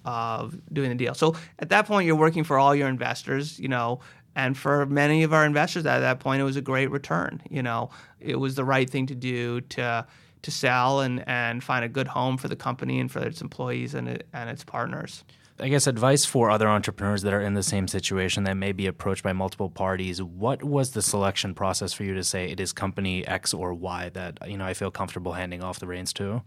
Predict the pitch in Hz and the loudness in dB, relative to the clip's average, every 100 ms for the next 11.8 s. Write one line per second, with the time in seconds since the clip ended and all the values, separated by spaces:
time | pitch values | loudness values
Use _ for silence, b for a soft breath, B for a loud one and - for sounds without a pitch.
0 | b - 151 151 151 151 151 151 151 151 | b -4 0 4 4 4 4 4 6 4
1 | 143 143 135 135 135 135 135 127 131 127 | 4 2 2 0 0 0 -2 0 0 0
2 | - 127 127 - 127 127 127 139 135 107 | 0 0 0 0 -2 -2 -4 -2 -2 -4
3 | - 127 - 135 131 120 - 127 117 120 | -8 -6 -4 -4 -2 -4 -4 -2 -2 -2
4 | - - - - - 107 104 - 127 135 | -4 -6 -6 -10 -4 -4 -2 0 2 4
5 | 127 139 156 131 127 135 143 131 131 135 | 4 6 4 4 2 0 2 2 2 2
6 | 151 139 139 135 135 135 131 127 - 123 | 0 0 2 2 2 0 0 0 2 2
7 | 127 123 123 123 120 - B B B - | 2 0 0 0 0 -4 B B B -14
8 | 131 123 131 131 131 131 131 123 123 127 | -4 2 4 6 4 2 2 2 2 0
9 | 127 123 120 - 123 107 131 131 127 127 | 0 2 0 0 -2 0 0 4 4 4
10 | 120 127 131 127 127 127 131 123 117 - | 0 -6 -6 -2 0 0 0 -2 -2 -8
11 | 139 123 120 - 117 113 117 | -4 -2 -2 -2 -4 -4 -4